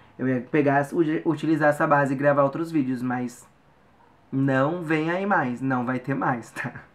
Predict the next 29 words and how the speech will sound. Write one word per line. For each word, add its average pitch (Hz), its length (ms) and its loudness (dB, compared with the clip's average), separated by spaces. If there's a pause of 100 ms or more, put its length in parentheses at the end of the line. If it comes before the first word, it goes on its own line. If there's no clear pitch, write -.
(440)
Com 165 180 0
essa 143 280 6
base 135 260 2
não, 180 180 4
só 131 140 -6
se 135 100 -6
eu 127 60 -2
tirar 123 320 0
essa 143 160 -4
base 143 300 4
e - 20 2
botar 156 320 2
outra, 135 320 -2
e 156 80 -4
daí 143 140 0
eu 120 60 -2
vou 127 100 -8
conseguir, 135 260 -4
porque 139 240 -6
com 139 220 -2
essa 127 240 -2
base 131 280 -2
vai 147 100 -2
estragar 147 340 -2
qualquer 160 280 -2
outro - 220 -2
produto, 180 420 -2
tá 123 140 -6
bom? 143 280 -2